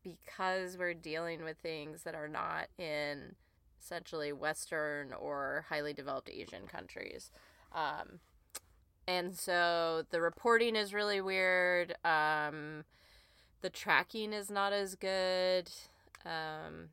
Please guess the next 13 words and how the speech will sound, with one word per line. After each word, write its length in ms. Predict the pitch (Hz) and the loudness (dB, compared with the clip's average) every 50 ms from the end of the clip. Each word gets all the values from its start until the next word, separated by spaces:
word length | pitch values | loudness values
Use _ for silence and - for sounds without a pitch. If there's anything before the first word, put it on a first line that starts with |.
| _ _ - - _ _ - | _ _ -20 -20 _ _ -6
and 280 | 175 175 180 175 165 156 | -4 -2 -2 -4 -2 -2
this 200 | 175 180 - - | -2 -2 0 -2
is 120 | 202 180 | -2 -2
also 300 | 185 185 175 - - 175 | 0 -2 0 -2 -4 -4
the 140 | 165 175 170 | -2 -2 -2
regions 440 | 160 165 165 160 170 160 156 156 165 | -2 -2 -4 -4 -4 -6 -6 -6 -4
where 160 | 160 156 156 | -2 -2 -2
these 480 | 143 151 151 156 147 139 - - - - - - _ - | -2 -2 -4 -4 -6 -6 -10 -14 -16 -18 -20 -20 _ -14
diseases 800 | - 175 175 175 170 170 165 175 170 165 160 160 - - - - _ _ _ - | -10 -8 -6 -4 -4 -2 0 0 0 0 -2 -4 -6 -8 -10 -12 _ _ _ -14
plur-, 420 | - - 190 185 180 175 165 - - _ _ _ _ _ _ _ - | -8 -4 0 2 2 2 2 0 -6 _ _ _ _ _ _ _ -8
prolifer-, 440 | - 202 180 185 180 - - - - _ _ - | -6 -4 -2 -2 -4 -4 -8 -12 -12 _ _ -16
pro-, 260 | - - 185 180 180 - _ _ _ _ _ _ - - | -12 -10 -10 -10 -10 -14 _ _ _ _ _ _ -16 -12
proliferate. 640 | - 180 170 175 170 - - - - - - - | -10 -8 -8 -8 -10 -10 -10 -10 -8 -8 -8 -10